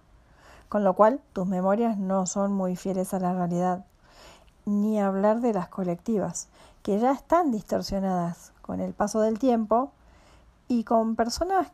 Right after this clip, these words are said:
que las van relatando desde una visión o una mentalidad limitada incluso por sus propios parámetros particulares.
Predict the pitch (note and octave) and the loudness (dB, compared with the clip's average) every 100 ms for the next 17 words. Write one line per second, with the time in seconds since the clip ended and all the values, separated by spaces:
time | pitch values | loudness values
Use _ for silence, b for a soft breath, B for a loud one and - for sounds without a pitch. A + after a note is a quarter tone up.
0 | - G#3 G#3 G3 F#3+ F#3 F#3 G3 G#3 B3 | 0 2 2 2 2 0 0 0 2 0
1 | C4 B3+ B3 A3+ G#3 F#3+ F#3+ B3+ C#4 C#4 | 0 -2 -2 -2 0 0 0 0 2 2
2 | F#3+ F#3 F#3+ G3 G#3 A3 G3+ F#3+ F#3 A3+ | 2 0 -2 -2 0 0 0 -2 -4 -2
3 | A#3 A#3 C4+ B B B B B - G#3 | -2 -2 -6 B B B B B 2 4
4 | A3+ A#3 G#3+ F#3+ F3+ F#3 G#3+ A#3 - - | 6 4 4 2 2 4 4 2 -4 -10
5 | F3 F#3+ E3+ F3 A3+ B3 A3 A3+ A#3 B3 | -6 -4 -4 2 2 4 2 -2 0 0
6 | A3 A#3+ - A#3+ - B3+ D4 G#3+ F#3 - | 2 0 0 -4 2 2 2 0 -2 0
7 | G3 F#3+ F#3 - F3 F#3+ F3 - F#3 F#3 | 0 -2 -4 -6 -4 -6 -6 -6 -4 -2
8 | - - - - | -4 -6 -8 -12